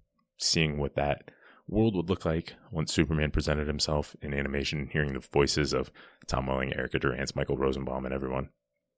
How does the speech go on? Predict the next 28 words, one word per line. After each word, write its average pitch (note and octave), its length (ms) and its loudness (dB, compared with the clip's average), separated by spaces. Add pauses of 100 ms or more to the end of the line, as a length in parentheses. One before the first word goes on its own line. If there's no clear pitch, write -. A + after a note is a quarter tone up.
(420)
would D2+ 160 -4
be C#2 240 0
fantastic, C#2 600 -4
seeing C2+ 200 -6
that C2 220 -2
whole D2 280 4
world. G2 300 4 (420)
And D#2 120 2
we C#2 80 0
could C#2+ 160 2
finally C#2+ 300 2
see C#2 360 -4 (1160)
what - 160 4
Tom F2 180 6
Welling's D#2 260 4
Clark C#2+ 220 -2
Kent D2 200 0
would C#2+ 140 -2
be C#2 140 0
like C#2+ 420 -2 (720)
full D2 240 0
time, F#2 640 2
what - 400 -4 (800)
his D#2 160 2
Superman E2 420 6
would D#2 100 2
be E2+ 100 2
like, D#2 380 2